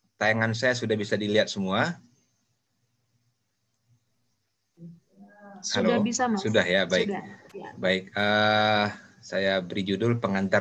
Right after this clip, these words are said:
Speaker 1: lesikografi. Eh, hadirin yang berbahagia, terutama kawan-kawan mahasiswa, mungkin, eh,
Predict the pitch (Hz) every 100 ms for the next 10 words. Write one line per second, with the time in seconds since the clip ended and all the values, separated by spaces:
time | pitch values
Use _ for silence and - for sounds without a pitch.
0 | 95 90 92 87 87 - 87 80 - -
1 | - - _ - 113 117 117 117 113 113
2 | 113 110 110 - - 107 123 147 127 104
3 | 95 95 107 117 101 98 101 110 98 95
4 | 92 90 87 85 95 87 92 95 107 101
5 | 92 98 110 98 78 92 90 87 90